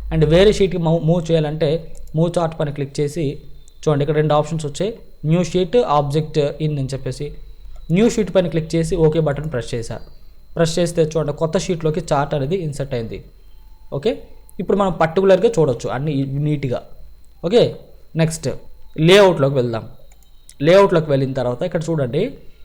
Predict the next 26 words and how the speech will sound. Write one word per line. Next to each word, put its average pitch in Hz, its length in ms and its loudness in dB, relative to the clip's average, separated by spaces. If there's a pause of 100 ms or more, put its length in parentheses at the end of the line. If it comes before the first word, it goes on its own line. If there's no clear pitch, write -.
(460)
చార్ట్లో 170 680 4 (680)
మన 151 140 0
పిక్చర్ 165 400 2
ఇన్సర్ట్ 165 400 -2
చేయొచ్చు, 147 340 0
షేప్స్ 165 380 -2
ఇన్సర్ట్ 147 400 -2
చేయొచ్చు, 143 340 -2 (120)
చెక్-, 156 220 -6
టెక్స్ట్ 156 260 -2
బాక్స్ 160 260 0
ఇన్స్-, 127 280 -6
ఇన్సర్ట్ 135 400 -4
చేయొచ్చు. 104 280 -10 (460)
ఈ 170 40 2
మూడింటి 196 380 6
గురించి 190 300 0
నిన్-, 185 240 -4
ఆ, 143 320 2
ఇన్సర్ట్ 175 640 0
ట్యాబ్లో 156 520 4 (320)
ఈ 151 40 -2
మూడింటి 160 320 4
గురించి 156 180 0
చెప్పడం 139 280 -2
జరిగింది. 139 500 -2